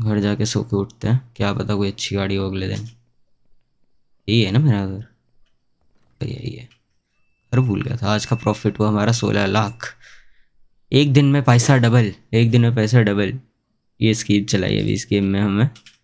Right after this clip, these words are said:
और आज दोबारा तीन बजे auction है, कोई बात नहीं। Tesla है, ये क्या है बे? prison bus से। एक बार चलते हैं office अपने।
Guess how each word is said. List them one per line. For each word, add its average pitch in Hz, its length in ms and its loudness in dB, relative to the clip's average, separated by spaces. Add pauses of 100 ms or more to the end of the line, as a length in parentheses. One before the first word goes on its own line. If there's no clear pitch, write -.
(1400)
और 110 120 0
आज 110 160 2
दोबारा 117 340 4
तीन 120 260 4
बजे 113 160 2
auction 120 440 2
है, 131 320 6
कोई 110 180 -2
बात 101 180 -4
नहीं। 120 300 4 (800)
Tesla 113 440 0
है, 110 360 0
ये 113 280 4
क्या 117 180 4
है 113 120 2
बे? 151 400 4
prison 107 380 2
bus 107 140 0
से। - 140 0
एक 123 140 0 (2750)
बार 95 140 -6
चलते 101 280 -6
हैं 92 80 -2
office 107 260 -8
अपने। 104 280 -2